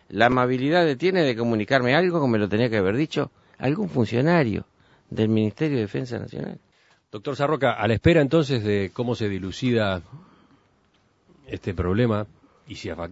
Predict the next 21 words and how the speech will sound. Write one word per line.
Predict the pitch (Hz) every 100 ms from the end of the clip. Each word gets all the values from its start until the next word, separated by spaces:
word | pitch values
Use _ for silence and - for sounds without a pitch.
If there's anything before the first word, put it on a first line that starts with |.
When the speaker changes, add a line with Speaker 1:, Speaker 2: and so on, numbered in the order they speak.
| -
Speaker 2:
aparece | 85 92 123
efectivamente | 110 87 107 98 104 98
la, | 87 95
la | 98 85
solución, | 92 85 160 156 - - - _ _ _ _ _
porque, | 101 87 98 - _
por | 107
ejemplo, | 98 120 101 95 -
el, | 107
el, | 98 98
el | 110 107
monto | 123 180 180 143 95
que | 104 101 104 - _ _ _
se | -
estaría | 95 101 110 117
encontrando | 101 101 95 120 120 113 110 113 - _ _ _ _ - _ _
para | 95
el | 95
presupuesto | 90 92 90 113 107 107
del | 95
banco, | 95 85 78 92